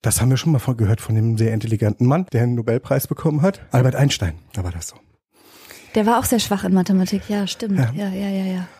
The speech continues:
Speaker 1: Ja.
Speaker 2: Okay, aber das heißt, die Lehrer kriegen gar nicht mit, was für ein cleveres Bürschchen er ist, weil er sich irgendwie anders verhält, sagen wir mal. Und
Speaker 1: Ja.
Speaker 2: sozial aneckt.
Speaker 1: Äh, sie eckt sozial an.
Speaker 2: Mhm.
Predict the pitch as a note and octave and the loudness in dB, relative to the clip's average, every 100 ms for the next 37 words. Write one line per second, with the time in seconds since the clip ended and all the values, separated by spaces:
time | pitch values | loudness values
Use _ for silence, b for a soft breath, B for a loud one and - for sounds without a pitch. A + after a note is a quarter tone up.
0 | B B G2+ - B3 - G#3+ A#3 A#3+ C4 | B B -2 0 0 0 0 -2 0 0
1 | B3+ C4 A#3+ B3 A#3 A#3 B B - C4 | 0 2 2 2 2 -2 B B -4 0
2 | A#3 A3 G#3+ G3+ B3 B3+ - F3+ G3+ F#3+ | 2 2 0 0 0 0 -2 -4 -4 -4
3 | G3+ F#3 F#3 F#3 - _ - A#3 - C#4+ | -2 -2 -2 -6 -8 _ -2 0 0 2
4 | C4+ - C4+ - F4+ - A3 G#3+ A3+ A#3+ | 2 2 0 0 -2 -2 -2 0 2 0
5 | - A#3+ B3 B3+ B3 b b b b b | 0 0 2 0 -2 b b b b b
6 | G#3 A#3+ - - A#3+ A#3+ A#3 A#3 A3 - | -2 0 0 0 2 2 2 4 2 0
7 | - F#3 F3+ D#3+ - E3+ D#3+ D#3 D3+ D#3 | -2 2 2 0 -2 -4 -2 -4 -2 -2
8 | D#3 D3+ D3+ D3+ - _ _ _ B B | -2 -4 -6 -6 -10 _ _ _ B B
9 | A#3+ A#3+ B3 - A#3+ G#3+ - F#3 - D3+ | 2 2 2 2 2 2 2 0 0 -4
10 | - - - _ _ D#3+ D#3 - D3+ - | -6 -18 -20 _ _ 2 2 0 0 -2
11 | - - - D3 A#2 B2+ F#3+ B3+ - G#3 | 0 -2 0 2 2 2 -2 -2 0 0